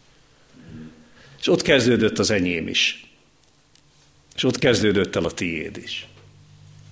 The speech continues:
És ez a jó. Mert Isten döntései megbánhatatlanok. Értitek?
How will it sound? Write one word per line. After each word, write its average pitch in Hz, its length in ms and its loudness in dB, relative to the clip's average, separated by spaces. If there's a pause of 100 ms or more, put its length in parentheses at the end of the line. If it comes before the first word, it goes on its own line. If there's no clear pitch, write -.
(240)
És - 80 -6
ez 117 180 0
a 95 100 -2
jó. 82 320 -2 (1800)
Mert 117 340 0
Isten 113 680 0
döntései 117 920 0
megbánhatatlanok. 92 1700 -4 (2000)
Értitek? - 720 -8